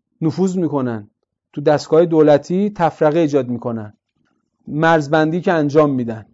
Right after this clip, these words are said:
اتفاقی که رقم می‌زنن. خدا انشالله اینا گناهه، اینا یأسه، اینا غروره، حواسون باید باشه. آره، شیطون، آره داداش، استاده.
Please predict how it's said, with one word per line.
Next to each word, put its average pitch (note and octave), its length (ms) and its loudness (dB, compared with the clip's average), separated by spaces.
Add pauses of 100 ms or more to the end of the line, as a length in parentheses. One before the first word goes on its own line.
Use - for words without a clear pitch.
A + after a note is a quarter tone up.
(400)
اتفاقی D#3+ 420 2
که F3+ 120 0
رقم C3 300 0
می‌زنن. A2 420 -8
خدا D#3+ 240 -4
انشالله F#3 500 2 (1120)
اینا G3 280 4
گناهه، F#3 880 4
اینا E3 280 2
یأسه، E3+ 1000 2 (440)
اینا E3 320 0
غروره، G#3 680 4
حواسون F3 500 2
باید G#3 240 2
باشه. E3 1040 4 (420)
آره، D3 1000 2 (560)
شیطون، E3 800 0
آره G#3 360 4
داداش، G3 920 0 (680)
استاده. C#3+ 960 2